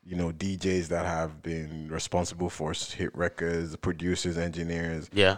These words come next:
Speaker 1: And these people, when they come in there, you know, so I was in a room one time, it was Jay-Z's birthday.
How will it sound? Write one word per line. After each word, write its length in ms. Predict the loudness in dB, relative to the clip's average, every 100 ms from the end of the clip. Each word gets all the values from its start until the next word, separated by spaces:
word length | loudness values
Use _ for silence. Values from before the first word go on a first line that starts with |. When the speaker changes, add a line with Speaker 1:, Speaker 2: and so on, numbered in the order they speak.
| 0 -6
Speaker 1:
And 180 | 0 4
these 200 | 4 4
people, 320 | 2 2 2
when 140 | 2
they 80 | 2
come 280 | 0 0 0
in 200 | 0 -2
there, 380 | -2 -4 -6 -10 -20 _ _ _
you 100 | -4
know, 100 | 0
so 140 | 8 12
I 40 |
was 140 | 12 12
in 80 | 8
a 80 |
room 240 | 8 8 8
one 180 | 6 4
time, 340 | 0 -2 -2
it 40 |
was 120 | -4 -2
Jay-Z's 440 | 0 0 0 -4
birthday. 500 | -4 -6 -4 -8 -10